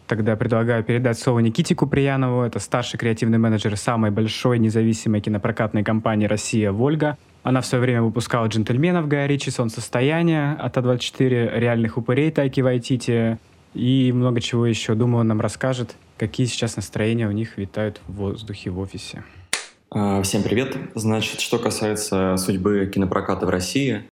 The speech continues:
Speaker 2: у меня на самом деле прогноз неблагоприятный. Как вы знаете, крупные студии ушли, и непонятно, когда они вернутся. Оптимистичный прогноз, что где-то осенью,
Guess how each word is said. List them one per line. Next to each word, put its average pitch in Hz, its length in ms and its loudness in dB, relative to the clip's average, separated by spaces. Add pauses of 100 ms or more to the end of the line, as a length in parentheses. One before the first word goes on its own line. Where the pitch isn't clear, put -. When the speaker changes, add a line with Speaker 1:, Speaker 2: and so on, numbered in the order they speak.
(100)
Speaker 2:
у 110 60 2
меня 107 180 4
на 117 80 2
самом 107 220 2
деле 104 160 2
прогноз 98 380 0
неблагоприятный. 101 840 0 (100)
Как 95 200 -2
вы 101 60 2
знаете, 95 340 0
крупные 98 260 2
студии 92 380 2
ушли, 90 460 0
и 87 300 -2
непонятно, 90 540 0
когда 87 200 -4
они 87 120 -4
вернутся. 123 540 -4 (180)
Оптимистичный 101 580 2
прогноз, 92 360 0
что 87 320 -2
где-то 90 240 0
осенью, 107 600 -2